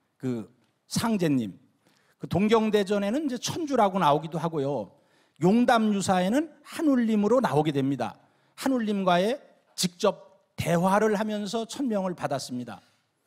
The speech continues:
이러한 내용은 동경대전과 용담유사의 곳곳에 나타납니다. 특히 도원기서라는 책이 있는데요. 이건 이제 순한문으로 되어 있는데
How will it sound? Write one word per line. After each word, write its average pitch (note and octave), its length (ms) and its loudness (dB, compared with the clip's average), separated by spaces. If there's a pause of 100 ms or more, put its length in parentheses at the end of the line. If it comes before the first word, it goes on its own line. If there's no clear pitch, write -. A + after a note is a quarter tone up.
(220)
이러한 G#3+ 240 4
내용은 G#3 420 0
동경대전과 E3+ 1000 -2 (300)
용담유사의 D#3 880 -2
곳곳에 E3 520 -4
나타납니다. B2 640 -6 (480)
특히 A3 280 -2 (720)
도원기서라는 F#3 800 2
책이 F3 240 -8
있는데요. D3+ 560 -4
이건 F3+ 160 -4
이제 F3+ 100 -4 (400)
순한문으로 G#3+ 720 -2
되어 E3+ 220 -2
있는데 D#3+ 380 -4